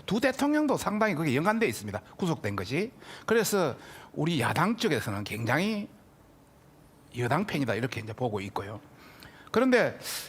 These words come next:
뭐 그, 그게 끝나고 검찰총장으로 갈 때 지금 여당에서는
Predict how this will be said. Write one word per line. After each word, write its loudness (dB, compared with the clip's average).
뭐 2
그, 0
그게 4
끝나고 4
검찰총장으로 2
갈 2
때 0
지금 2
여당에서는 -2